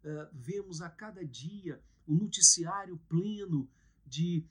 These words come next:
eh, desvios, falcatruas, enganações, ludibrios. Jesus diz, "O, o meu servo, o meu discípulo, aquele que é, eh, do reino,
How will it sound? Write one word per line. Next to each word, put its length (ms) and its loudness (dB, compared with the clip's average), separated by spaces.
eh, 220 -8
desvios, 920 -6
falcatruas, 1500 -4
enganações, 1500 2
ludibrios. 1080 -4
Jesus 400 -8
diz, 400 -4
"O, 60 -14
o 180 -8
meu 340 -4
servo, 560 0
o 180 -12
meu 220 -4
discípulo, 640 4
aquele 520 0
que 280 -18
é, 300 -16
eh, 360 -14
do 140 2
reino, 560 -4